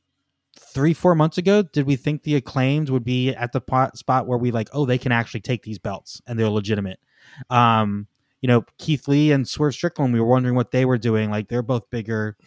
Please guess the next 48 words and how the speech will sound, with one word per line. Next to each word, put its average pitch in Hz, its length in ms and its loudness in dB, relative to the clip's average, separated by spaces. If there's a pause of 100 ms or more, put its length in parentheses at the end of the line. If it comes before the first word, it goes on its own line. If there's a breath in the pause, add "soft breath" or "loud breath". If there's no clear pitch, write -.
(220 soft breath)
than 113 100 -6
they 110 100 -2
were 107 200 0
when 104 120 -4
they 101 120 -4
got 95 220 -6
here 101 200 -8
in 101 80 -8
terms 101 260 -10
of 98 240 -6
their 101 220 -8 (500)
level 104 220 -4
on 98 140 -6
the 90 40 -12
card. 95 240 -10
So, 110 200 -6 (420 soft breath)
yeah, 311 260 2
it, 170 140 -4 (460)
let's 190 160 -2
tur-, 226 200 2
take 220 380 0
the 165 100 2
shit - 380 -2
show, 160 380 2
the 143 100 0
negativity, 139 640 0
and, 123 100 0
like, 127 180 -2
let's 147 200 -4
spin 143 200 -2
it. 156 80 -2
And, 123 80 -4
like, 117 180 -2 (560)
we 123 140 0
have 220 120 4
a, 151 120 4 (240)
what 127 120 -4
should 202 200 0
be 196 120 0
a 104 60 -2
really 135 400 2
fun 123 500 0 (480)
couple 135 320 0
weeks 117 480 -4
of 120 200 -6
A 120 80 2
E 113 80 -2
W 104 540 -2